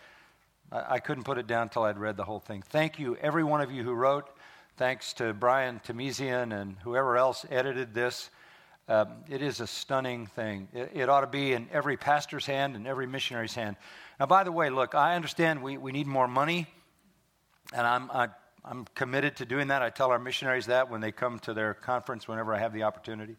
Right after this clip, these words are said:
So we're, we're trying to think of a way to do that, uh, to, to get the flow of money we need. I, I, I know you need money because you tell me you need money whenever I see you.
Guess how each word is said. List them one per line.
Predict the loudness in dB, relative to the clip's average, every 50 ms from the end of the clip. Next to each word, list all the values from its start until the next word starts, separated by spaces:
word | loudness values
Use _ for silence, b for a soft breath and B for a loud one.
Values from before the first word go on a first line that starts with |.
| B B B B B B B B B B B B B B B
So | -2 0 2
we're, | 4 4 4 2
we're | 2 0
trying | 2 4 4 4
to | 4 0
think | -2 -2 -2 0
of | 0
a | 2
way | 2 4 4 4
to | 2 0
do | -2 -2 0 2 4 6 6
that, | 6 6 6 4 2 -2 -4 -6 -8
uh, | -6
to, | -4 -2 -2 -2 -2 -4 -8 -8
to | -6
get | -2 0 0 0 0
the | -2 -6
flow | 0 2 4 4 4 4
of | 2 2
money | 2 2 2 2 0
we | -2 -4 -4
need. | -2 0 2 2 2 2
I, | 2 2 2 2 2 2 4 4 4 4 4 0 -4 B B B B B B
I, | -4 -2
I | 0
know | 2 4 4 4
you | 2 0 0
need | -2 -2 -2 2
money | 2 2 4 2 0 -2
because | -4 -4 -4 -2 -2 -2 -2 -4
you | -6 -8 -8
tell | -8 -2 2 2 2 2 2 0
me | -4 -4 -6
you | -6 -6 -6
need | -4 -6 -6 -4
money | -2 -2 -2 -2 -4 -8 -14 -18 B B B B B B B B B
whenever | -2 0 0 2 4 4 4
I | 2 2
see | -2 -4 -2 -2 -2
you. | -2 -2 -4 -6 -6 -8